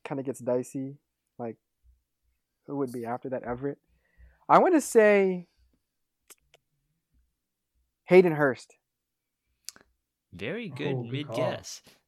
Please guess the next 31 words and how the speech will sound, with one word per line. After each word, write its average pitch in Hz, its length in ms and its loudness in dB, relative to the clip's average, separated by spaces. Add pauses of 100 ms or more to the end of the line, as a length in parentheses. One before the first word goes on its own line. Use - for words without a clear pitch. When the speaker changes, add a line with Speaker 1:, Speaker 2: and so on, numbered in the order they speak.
(160)
Speaker 2:
<laughs> - 1200 -4
I 120 140 2
don't 135 260 -6
think 131 200 -8
it's - 200 -12
the 98 60 -16
case, 139 480 -10
but 87 220 -12 (560)
it, 98 360 -12 (640)
I 95 60 -16
mean, 98 340 -12
that's 123 240 -8
a 196 40 -18
pretty 165 180 -12
good 113 180 -14
guess, - 400 -14 (280)
honestly. 113 380 -12
Speaker 1:
Is 156 80 -4
that 165 140 2
not? 160 280 -6
Like, 156 180 -8 (180)
he's, 151 200 -6
like, 151 220 -8 (1400)
Speaker 2:
Let 117 80 -12
Speaker 1:
too 165 80 -2
Speaker 2:
me, 165 40 0
Speaker 1:
much 165 180 -4
Speaker 2:
let 131 160 -4
me 143 60 -4
Speaker 1:
offensive 143 340 -8
weapons? 147 460 -10